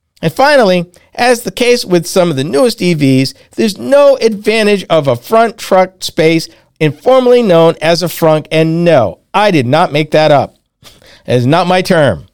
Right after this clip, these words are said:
That's why I said informal. So, here's the bottom line.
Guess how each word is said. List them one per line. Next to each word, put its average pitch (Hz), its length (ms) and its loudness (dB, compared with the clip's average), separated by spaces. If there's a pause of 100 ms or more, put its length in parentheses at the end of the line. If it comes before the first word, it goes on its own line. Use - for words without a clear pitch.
(720)
That's 131 200 0
why 139 60 2
I 135 40 2
said 131 240 -4
informal. 139 800 0 (1040)
So, 247 340 0 (280)
here's 349 260 -2
the 285 80 -10
bottom 240 320 0
line. 160 380 0